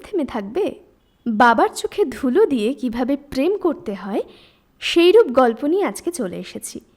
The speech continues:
আজ শোনাব শরদিন্দু বন্দ্যোপাধ্যায়ের লেখা কুতুব শীর্ষে। শুনতে থাকুন। দুইজনে লুকাইয়া ষড়যন্ত্র করিয়াছিলাম যে, সন্ধ্যার সময় কুতুব মিনারের ডগায় উঠিয়া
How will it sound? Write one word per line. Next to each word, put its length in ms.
আজ 220
শোনাব 560
শরদিন্দু 600
বন্দ্যোপাধ্যায়ের 800
লেখা 440
কুতুব 420
শীর্ষে। 600
শুনতে 340
থাকুন। 360
দুইজনে 540
লুকাইয়া 580
ষড়যন্ত্র 680
করিয়াছিলাম 680
যে, 260
সন্ধ্যার 480
সময় 480
কুতুব 360
মিনারের 480
ডগায় 420
উঠিয়া 460